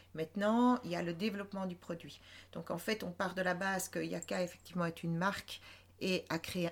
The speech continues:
un porte-classeur universel. De ce porte-classeur universel, c'est quoi ? C'est du transport facile, euh, d'objets à la base, euh, peu sexy et encombrants.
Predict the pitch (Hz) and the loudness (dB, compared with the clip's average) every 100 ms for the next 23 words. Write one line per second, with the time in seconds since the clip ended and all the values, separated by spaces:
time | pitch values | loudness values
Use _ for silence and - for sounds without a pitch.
0 | - 165 165 - 165 - 170 - 165 151 | 0 -2 -4 -4 -2 0 0 -2 -4 -4
1 | 151 - 208 240 285 311 - - - - | -4 0 2 4 2 -2 -10 -16 -18 -6
2 | 180 196 190 185 - 185 - 190 180 - | -2 -2 -2 -4 -2 0 2 4 4 2
3 | - 180 175 170 - 175 180 - 185 170 | -8 -4 -2 -2 -2 -4 -4 0 0 2
4 | 175 175 - 185 170 - 185 180 - 190 | -2 -6 -4 -4 -2 0 0 0 -2 2
5 | 175 - 214 185 156 165 - - - - | 4 2 2 0 -2 -4 -12 -18 -20 -20
6 | - 160 165 156 135 - 139 151 151 160 | -4 -2 0 0 -2 -2 -6 -10 -12 0
7 | 190 165 170 196 190 180 165 160 175 180 | 2 4 2 4 2 2 2 4 6 6
8 | 180 180 175 165 160 160 - 180 - 185 | 6 6 2 2 2 0 -2 -2 -2 0
9 | - 180 165 156 - 160 - 208 240 294 | -2 0 -2 -2 -6 -6 2 4 6 6